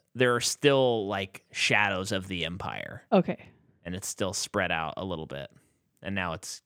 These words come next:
Speaker 1: gaining momentum for, you know, the, the, f-,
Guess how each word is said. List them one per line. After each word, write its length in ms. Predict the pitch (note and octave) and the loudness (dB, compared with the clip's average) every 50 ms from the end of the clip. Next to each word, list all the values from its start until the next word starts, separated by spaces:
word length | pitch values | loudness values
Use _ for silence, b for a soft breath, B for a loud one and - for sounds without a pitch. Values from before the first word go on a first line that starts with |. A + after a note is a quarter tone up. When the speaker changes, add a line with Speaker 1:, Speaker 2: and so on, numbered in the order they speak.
| _ _ | _ _
Speaker 1:
gaining 320 | B2 B2 B2 A#2+ A#2 A2+ | 6 6 6 6 4 2
momentum 540 | A2 G#2 G#2 G#2 G2 F#2+ G2+ - G#2+ F#2 F#2 | 0 -2 -2 -2 -4 -4 -6 -6 -8 -8 -8
for, 320 | - - G2 F#2 F2 - - _ _ _ _ _ _ _ _ _ _ _ _ _ _ _ _ _ _ _ _ _ | -6 -4 -4 -4 -4 -6 -10 _ _ _ _ _ _ _ _ _ _ _ _ _ _ _ _ _ _ _ _ _
you 100 | G#2+ G2+ | -6 -4
know, 140 | F#2+ F2 F2 F#2+ | -4 -4 -4 -4
the, 340 | F2+ E2+ D#2+ D#2+ D#2+ D#2 - | -6 -6 -6 -6 -6 -8 -10
the, 180 | - - E2 D2+ | -10 -10 -8 -8
f-, 400 | - - - - - - - | -8 -10 -14 -14 -16 -16 -18